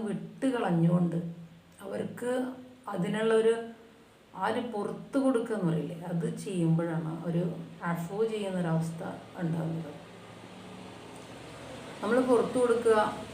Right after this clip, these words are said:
എന്ന് പറഞ്ഞാൽ, അല്ലെങ്കിൽ പുറത്ത് കൊടുക്കുമ്പോൾ നമുക്കുണ്ടാകുന്ന ഒരുപാട് ഗുണങ്ങളുണ്ട്. നമ്മൾ ഒരുപാട് സ്ട്രെസ്സിൽ നിന്ന് രക്ഷപ്പെടും. നമുക്ക് ഇനി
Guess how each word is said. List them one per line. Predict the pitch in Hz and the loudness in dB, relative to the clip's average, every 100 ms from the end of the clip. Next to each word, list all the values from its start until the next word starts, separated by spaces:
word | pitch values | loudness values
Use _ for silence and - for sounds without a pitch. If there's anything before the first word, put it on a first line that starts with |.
| - - - - - - - - - - - - - - - - - - 214 | -12 -12 -14 -14 -12 -12 -12 -12 -12 -12 -12 -12 -12 -14 -14 -16 -18 -8 -4
എന്ന് | 202 202 196 | -2 0 2
പറഞ്ഞാൽ, | 165 165 170 165 - - - - - - - - - - - - - - - - - - - - | 4 6 6 4 -4 -8 -12 -16 -16 -16 -16 -18 -18 -18 -18 -18 -20 -18 -20 -20 -20 -20 -18 -6
അല്ലെങ്കിൽ | 180 180 202 | -2 -2 -2
പുറത്ത് | 190 170 - 226 | -4 -4 -4 -2
കൊടുക്കുമ്പോൾ | 185 165 175 175 170 170 - - - - - - - - - - - - - - - - - - - - - - - | 0 0 0 0 0 -4 -10 -16 -18 -20 -20 -20 -20 -20 -20 -20 -20 -20 -20 -20 -20 -20 -20 -20 -20 -20 -20 -16 -8
നമുക്കുണ്ടാകുന്ന | 196 208 208 233 208 208 208 202 | -4 -2 -2 -2 0 0 -2 -4
ഒരുപാട് | 175 185 180 185 | -2 0 0 0
ഗുണങ്ങളുണ്ട്. | 180 160 160 165 165 - - - 196 | 2 2 2 2 2 0 -6 -12 -4
നമ്മൾ | 175 175 | 0 2
ഒരുപാട് | 170 165 170 165 170 | 2 2 0 0 -2
സ്ട്രെസ്സിൽ | - - 175 165 165 202 | -6 -2 -2 0 -4 -4
നിന്ന് | 190 180 160 | -2 0 -2
രക്ഷപ്പെടും. | - 165 160 165 165 - - - - - | -4 -6 -4 -2 -2 -4 -8 -16 -20 -10
നമുക്ക് | 196 196 202 | -6 -4 -2
ഇനി | 190 | -2